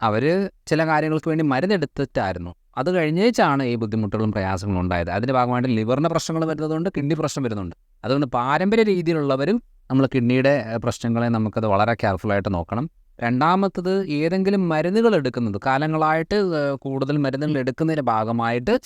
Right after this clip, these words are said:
ആ, നമുക്ക് ഈ ബുദ്ധിമുട്ടുകൾ വരുന്നതിന് സാധ്യതയുണ്ട്. മറ്റ് കാര്യങ്ങളെന്ന് പറയുന്നത് ഏതെങ്കിലും രീതിയിലുള്ള അക്യൂട്ട് ഇൻഫെക്ഷൻസ് കാര്യങ്ങൾ വരുന്നതിൻ്റെ ഭാഗമായിട്ട് വരാം. പിന്നെയുള്ള വരു-, ഒരു മെയിനായിട്ടുള്ള കാര്യം എന്ന് പറഞ്ഞാൽ അത് വളരെ ശ്രദ്ധിക്കേണ്ട ഒരു കാര്യമാണ്.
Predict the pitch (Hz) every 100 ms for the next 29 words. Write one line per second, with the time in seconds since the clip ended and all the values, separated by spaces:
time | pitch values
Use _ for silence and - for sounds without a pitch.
0 | - - - 127 127 123 120 117 113 123
1 | 113 107 113 107 113 113 - 101 104 101
2 | 107 104 98 92 95 90 90 113 - _
3 | _ 156 170 247 226 196 185 180 175 147
4 | 135 135 131 156 - _ _ _ _ _
5 | _ 147 185 208 190 160 160 165 151 147
6 | 175 165 160 156 - 175 185 175 - 139
7 | 117 123 123 117 113 117 117 104 104 110
8 | 104 95 87 - _ - _ - 202 277
9 | 254 202 160 151 151 143 135 127 143 156
10 | 139 123 98 104 113 104 104 135 139 185
11 | 233 175 160 151 143 127 117 110